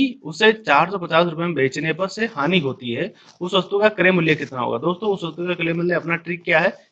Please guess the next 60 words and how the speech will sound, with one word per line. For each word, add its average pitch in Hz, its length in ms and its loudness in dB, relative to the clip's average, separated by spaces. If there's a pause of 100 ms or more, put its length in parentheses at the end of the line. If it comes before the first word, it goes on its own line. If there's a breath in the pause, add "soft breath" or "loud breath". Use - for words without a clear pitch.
(140)
यहाँ 160 100 -6
पर 156 100 -12
trick 165 220 -2
देखिए, 165 280 2
जितना 151 440 -2
plus 175 320 -2
उतना 180 320 -4
भाग 143 320 4
दो। 117 160 -4 (520)
तो 139 60 -2
यहाँ 160 200 6
पर 175 160 2
जितना 156 340 -4
कितना 196 300 -2
दे 190 100 2
रखा 190 240 0
है, 226 100 2
सात 147 280 4
सौ 190 180 -6
दे 185 120 0
रखा 185 260 0
है 262 140 0 (520)
और 214 300 6 (640)
चार 196 200 8
सौ 196 100 -6
पचास 160 300 2
यहाँ 175 120 0
पे 170 60 -8
क्या 180 100 2
दे 160 120 -2
रखा 156 200 2
है, 262 120 -2 (640)
उतने 180 300 4
में 202 140 6
बेचने 151 360 6
पर 190 160 2
हानि 170 440 4
होती 120 340 -4
है। 123 180 -12
जितना 185 380 0
plus 208 260 -2
उतना 180 300 -2
बटा 165 300 0
दो 165 160 -4
करते 151 260 -6
हैं 170 120 -4
अपन, 175 280 -6
तो 180 100 -6
यहाँ 156 180 -2
पे 151 100 -8
हो 139 120 -2
जाता 139 220 0
है 147 60 0
इन 147 80 -2
दोनों 139 220 -6
का 143 120 0
ऐड, 139 240 0
ग्यारह 131 180 0
सौ 127 120 -10
पचास 156 380 -4